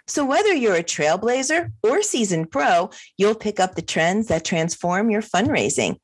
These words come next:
And together, we'll dive into lively conversations and chat with industry-leading fundraisers and thought leaders to explore hot-button issues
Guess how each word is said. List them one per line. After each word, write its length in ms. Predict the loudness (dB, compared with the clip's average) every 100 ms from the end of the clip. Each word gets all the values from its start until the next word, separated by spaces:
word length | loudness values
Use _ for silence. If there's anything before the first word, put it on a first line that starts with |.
| -2
And 120 | 0
together, 440 | 2 0 0 0
we'll 160 | 0 0
dive 280 | 2 2 0
into 200 | -2 -2
lively 400 | 0 0 0 0
conversations 920 | 0 0 0 0 0 0 0 -2 -4 -10 -14 -4
and 160 | -2
chat 240 | 0 0 2
with 160 | 0 0
industry-leading 760 | -2 -2 0 0 0 0 -2
fundraisers 680 | -2 -2 0 0 2 0 0
and 160 | -2 0
thought 300 | 0 0 0
leaders 460 | 0 2 2 -2 -10 -16 -2
to 100 | -2
explore 360 | -2 -2 -2
hot-button 500 | 0 -2 0 0 2
issues 580 | 2 0 0 0 0 -4